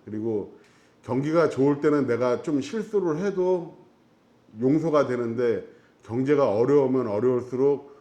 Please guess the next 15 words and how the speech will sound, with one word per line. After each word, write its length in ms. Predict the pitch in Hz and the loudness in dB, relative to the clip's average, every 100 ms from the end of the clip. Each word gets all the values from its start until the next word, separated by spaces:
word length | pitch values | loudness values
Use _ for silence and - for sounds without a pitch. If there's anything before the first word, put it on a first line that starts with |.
| _ - | _ -8
조그만 380 | 247 226 202 | -4 0 2
실수 380 | 180 196 175 185 | 2 -2 -2 -2
하나 280 | 160 175 165 | -2 -2 -4
한 200 | 147 175 | -4 -4
것이 500 | 165 151 - 175 185 - - _ _ - | 0 0 0 0 0 -4 -20 _ _ -4
결론은 400 | 120 127 131 - | 0 2 0 -2
데미지로 580 | 113 127 120 123 113 | -2 -2 0 -2 -2
오고 280 | 107 110 107 | -2 -6 -6
회사에 920 | 170 175 156 123 107 - 113 107 95 - - _ _ _ - | -8 -4 -2 -2 -4 -6 -4 -4 -6 -10 -20 _ _ _ -10
그 600 | 101 95 92 90 82 - - - | -6 -4 -6 -10 -14 -20 -20 -12
힘들게 460 | 208 208 185 147 | -6 -4 -2 -2
만들어. 500 | 101 95 92 92 80 - | -2 -4 -8 -10 -12 -16
그래서 400 | 104 104 107 95 - - _ _ _ _ _ _ _ _ - | -12 -6 -6 -6 -10 -20 _ _ _ _ _ _ _ _ -8
근데 200 | 117 117 | -2 -2
이제 600 | 110 113 107 101 98 | -2 -2 -2 -4 -6